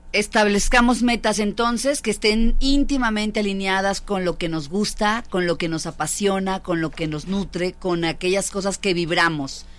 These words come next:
Y esas pequeñas metas, e ir alcanzando estas pequeñas metas, por supuesto, nos van a recordar que somos capaces de lograr muchas pequeñas cosas. Y entonces, ¿qué nos puede decir nuestro cerebro? Si pude lograr esto,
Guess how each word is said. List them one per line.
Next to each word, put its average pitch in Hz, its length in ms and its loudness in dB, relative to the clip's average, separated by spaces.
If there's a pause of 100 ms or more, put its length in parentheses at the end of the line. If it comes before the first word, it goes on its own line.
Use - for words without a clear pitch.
(320)
Y 220 100 4
esas 240 240 4
pequeñas 247 640 2
metas, 202 580 -2
e 202 120 0
ir 214 140 0
alcanzando 247 600 0
estas 220 240 -4
pequeñas 208 440 -2
metas, 214 340 -2
por 190 180 -4
supuesto, 196 540 -2
nos 196 120 -2
van 190 140 2
a 202 80 4
recordar 185 720 2 (320)
que 208 100 2
somos 202 380 0
capaces 214 840 2
de 180 120 0
lograr 185 560 2 (260)
muchas 294 580 2
pequeñas 285 600 0
cosas. 262 640 4
Y 214 140 2
entonces, 233 500 2 (220)
¿qué 277 120 4
nos 285 140 2
puede 285 220 6
decir 254 240 2
nuestro 233 180 0
cerebro? 196 460 2
Si - 180 -2
pude 175 320 2
lograr 190 320 4
esto, 269 460 0